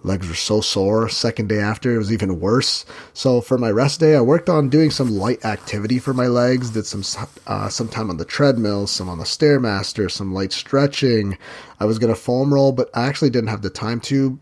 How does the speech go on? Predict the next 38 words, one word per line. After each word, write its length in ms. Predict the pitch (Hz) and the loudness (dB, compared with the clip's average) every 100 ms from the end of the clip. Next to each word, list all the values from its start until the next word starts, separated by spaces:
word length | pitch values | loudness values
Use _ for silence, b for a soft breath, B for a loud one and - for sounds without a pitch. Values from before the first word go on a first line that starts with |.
| _ | _
But 180 | 113 - | -4 -4
the 80 | 101 | -6
stretching 540 | - 131 175 - 120 | -2 0 0 0 0
and 80 | 110 | 0
mobility 480 | 98 92 135 135 110 | 0 2 4 4 2
work 260 | 82 82 | 0 -6
just 220 | - 98 | -8 -6
made 180 | 113 113 | -2 -2
my 120 | 104 | -2
soreness 640 | 98 - 104 104 110 - - b b | -6 -6 -6 -6 -6 -8 -10 b b
slightly 520 | - - 226 240 175 | -6 2 2 4 2
go 240 | 160 135 135 | 4 4 6
away. 480 | 131 107 101 151 - B B - | 4 2 0 0 -4 B B -10
It 100 | 120 | -2
didn't 200 | 156 151 | 0 4
go 80 | 143 | 4
away 180 | 143 | 4
completely, 640 | 143 143 - 123 120 101 127 | 2 -2 -6 -4 -2 -2 -2
but 160 | 127 | 0
it 140 | 110 98 | 0 0
helped 400 | 101 120 - - | -2 -4 -6 -12
with 240 | 127 110 | -6 -2
the 100 | 113 | 0
amount 240 | 104 104 107 | 0 -2 -4
of 160 | 98 - | -6 -8
inflammation 640 | 110 - 90 107 - 92 | -8 -6 -4 -4 -4 -6
that 120 | - | -8
was 120 | 80 | -8
going 260 | - 80 67 | -6 -8 -8
on. 180 | 64 - _ _ - - _ _ _ _ b b b b b | -12 -16 _ _ -20 -20 _ _ _ _ b b b b b
Stretching 680 | - - 151 151 - 160 151 | -14 0 0 2 0 0 0
and 160 | 107 | -4
foam 260 | 101 123 131 | -4 -2 0
rolling 280 | 135 135 135 | 2 2 0
helps, 400 | 131 131 139 - | 0 0 -2 -6
some 400 | - - - 107 | -6 -4 -4 -2
mobility 440 | 92 95 127 127 | -2 2 4 4
work, 460 | 123 127 127 - | 6 4 2 -2